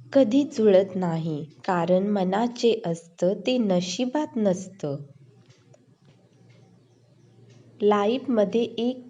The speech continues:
पार्टनर होणं गरजेचं आहे,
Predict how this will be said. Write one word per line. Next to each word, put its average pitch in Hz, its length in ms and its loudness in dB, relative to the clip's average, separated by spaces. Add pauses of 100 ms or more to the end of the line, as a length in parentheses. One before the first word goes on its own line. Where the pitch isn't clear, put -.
पार्टनर 196 540 -2 (280)
होणं 185 500 2 (120)
गरजेचं 190 600 2
आहे, 175 500 -2